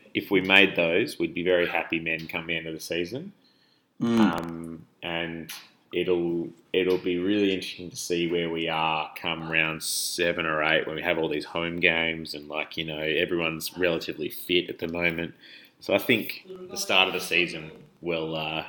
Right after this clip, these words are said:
Speaker 1: will let us know, but it's obviously hard. There's a lot of variables at this stage, but we're relatively in agreeance there. What
Speaker 2: Yeah.
Speaker 1: about, who do you reckon is gonna be our, um,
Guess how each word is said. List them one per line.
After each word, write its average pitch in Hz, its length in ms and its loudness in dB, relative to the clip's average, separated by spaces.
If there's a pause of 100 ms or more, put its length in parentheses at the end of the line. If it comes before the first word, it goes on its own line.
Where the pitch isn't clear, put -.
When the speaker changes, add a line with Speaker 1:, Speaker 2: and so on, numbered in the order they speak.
(160)
Speaker 1:
will 87 140 0
let 85 160 2
us - 160 -4
know, 82 280 0
but 104 100 0
it's 104 100 -2
obviously 82 300 0
hard. 80 300 0
There's 82 100 -6
a 85 60 -4
lot 85 120 2
of 82 60 -4
variables 85 500 0
at 85 80 -8
this 92 140 -4
stage, - 400 0
but - 240 0 (480)
we're 110 120 10
relatively 110 580 10 (120)
in 104 80 4
agreeance 107 540 6
there. 127 360 8 (440)
What 139 200 8
Speaker 2:
Yeah. 107 80 6
Speaker 1:
about, 113 640 6 (220)
who 123 120 6
do 123 60 6
you 120 80 10
reckon 113 260 6
is 101 100 -4
gonna 101 200 2
be 92 300 6
our, 90 460 4
um, 85 500 -4